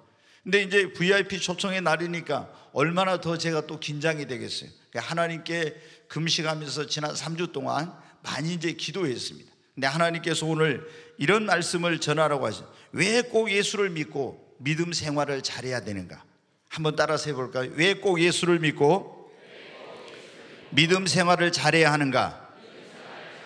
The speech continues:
다시 한번 하죠. 왜 꼭 예수를 믿고 믿음 생활을 잘해야 하는가? 아멘. 여러분, 이 세상에 많은 종교가 있죠. 우리가 지금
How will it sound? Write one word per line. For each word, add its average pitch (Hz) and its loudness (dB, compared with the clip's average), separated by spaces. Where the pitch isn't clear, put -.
다시 151 4
한번 170 4
하죠. 143 -2
왜 196 4
꼭 214 4
예수를 196 6
믿고 185 2
믿음 175 4
생활을 180 4
잘해야 151 6
하는가? 127 2
아멘. 151 6
여러분, 196 2
이 202 -2
세상에 190 0
많은 180 -4
종교가 175 0
있죠. 98 -8
우리가 170 2
지금 165 -2